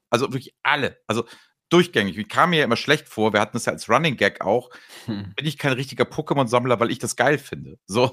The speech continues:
Speaker 1: <laughs> ähm, und da ist mir jetzt persönlich auch aufgefallen, ich hab dir ja doch meine ersten mehreren Displays da gekauft. Und dann ist das für mich, wenn ich jetzt schon verkaufen würde, ne, pro Display einfach mal dreißig Euro mitnehmen.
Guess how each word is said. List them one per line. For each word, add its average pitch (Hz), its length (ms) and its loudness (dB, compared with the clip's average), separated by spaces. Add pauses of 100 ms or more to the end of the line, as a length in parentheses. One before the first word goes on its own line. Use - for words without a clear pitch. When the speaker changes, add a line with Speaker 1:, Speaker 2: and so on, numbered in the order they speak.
Speaker 1:
<laughs> - 100 2
ähm, 120 240 4 (500)
und 147 320 2 (320)
da - 160 6
ist 185 180 0
mir 185 220 0
jetzt - 220 -10
persönlich 165 520 0
auch - 140 -2
aufgefallen, 151 720 -2 (1120)
ich 104 160 -6
hab - 200 0
dir 131 380 6
ja 101 120 -2
doch - 440 0
meine 120 320 2
ersten 156 540 -2
mehreren 131 400 2
Displays 110 480 -2
da 110 220 4
gekauft. - 720 -8 (400)
Und 123 260 0
dann - 240 2
ist 123 140 -10
das 131 160 -8
für - 140 -4
mich, 131 220 2
wenn 117 100 2
ich 117 100 0
jetzt 175 160 0
schon 214 120 -2
verkaufen - 600 -4
würde, 82 280 -8
ne, 131 320 -2
pro 185 280 -2
Display 165 480 -4
einfach - 260 -4
mal 113 120 0
dreißig - 360 -6
Euro - 240 -2
mitnehmen. 87 460 -6